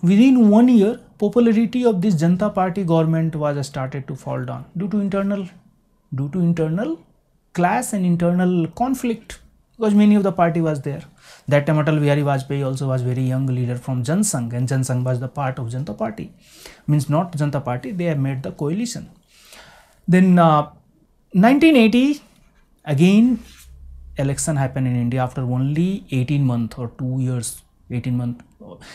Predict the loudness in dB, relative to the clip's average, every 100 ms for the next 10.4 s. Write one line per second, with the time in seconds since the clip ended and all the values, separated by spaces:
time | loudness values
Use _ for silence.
0 | -20 _ -14 -8 0 2 4 2 2 0
1 | -2 -2 -2 0 0 -4 -6 -6 -6 -4
2 | -4 -4 -4 -4 -4 -4 -8 -14 _ _
3 | -20 -20 -2 4 6 6 6 4 6 6
4 | 6 6 4 4 2 0 2 6 6 6
5 | 4 4 4 4 4 2 0 2 4 4
6 | 2 0 -6 -4 -4 -4 -6 -8 _ _
7 | _ _ _ -8 -2 0 0 -4 -2 0
8 | 0 0 0 -6 -12 -14 -2 -2 0 0
9 | 0 0 -4 -6 -12 _ _ -2 0 0
10 | -2 -2 -4